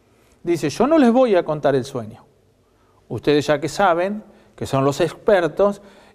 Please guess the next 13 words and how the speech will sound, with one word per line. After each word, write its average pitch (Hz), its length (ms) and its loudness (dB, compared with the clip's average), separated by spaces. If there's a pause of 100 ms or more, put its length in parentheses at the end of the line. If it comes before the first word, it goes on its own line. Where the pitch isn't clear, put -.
y 165 120 -2
que 151 380 4
para 160 240 4
eso 233 300 2
los 156 180 0
tengo 202 280 0
contratado, 165 720 0
necesito 240 760 -2 (300)
que 175 140 2
me 170 140 0
digan 120 340 0
qué 285 240 0
soñé 277 560 0